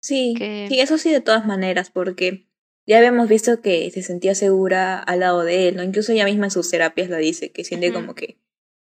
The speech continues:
Speaker 1: desde que está con él se puede salir tranquila o siente que tiene un guardián,
Speaker 2: Ujú.
Speaker 1: ¿no? Entonces, eh, sí era de todas maneras necesario porque no toda su vida puede depender de él, pues, ¿no? Porque
Speaker 2: Exacto.
Speaker 1: terminan y ¿qué va a pasar?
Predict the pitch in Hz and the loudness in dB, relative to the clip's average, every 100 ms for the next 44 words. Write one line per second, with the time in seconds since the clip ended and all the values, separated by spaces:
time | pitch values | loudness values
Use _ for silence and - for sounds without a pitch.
0 | - 175 175 180 175 196 185 196 190 185 | -6 -2 0 0 0 2 2 0 0 0
1 | 185 180 175 165 143 147 _ - 196 190 | 0 0 2 2 0 -6 _ 2 6 6
2 | 190 175 165 - 127 - 208 202 180 170 | 2 -4 -4 -4 -8 -4 0 2 4 2
3 | 165 160 175 - 175 175 165 165 156 151 | -2 -4 -6 -6 -6 -4 -4 -6 -8 -8
4 | 185 180 165 156 170 156 120 - _ _ | -4 0 2 2 0 -2 -6 -20 _ _
5 | _ _ - 233 - 233 226 - 175 190 | _ _ -16 -14 -12 -14 -14 -8 -6 -4
6 | 202 190 196 202 202 - 190 175 170 160 | -4 0 0 0 -2 0 4 4 2 -2
7 | - 233 233 226 190 190 202 208 220 220 | 0 4 8 8 6 4 2 2 2 0
8 | 180 190 202 190 190 190 190 202 196 196 | 0 2 2 0 0 0 4 6 6 6
9 | - 180 185 180 - 185 180 175 165 160 | 2 0 2 0 2 4 6 6 2 -2
10 | 160 160 180 175 190 226 - 170 196 - | -4 0 2 2 0 -4 -8 -12 -10 -6
11 | 165 226 160 165 175 190 180 165 160 165 | -6 -4 -2 -2 -2 -2 -4 -8 -8 -4
12 | 160 - - - _ | -4 -4 -8 -8 _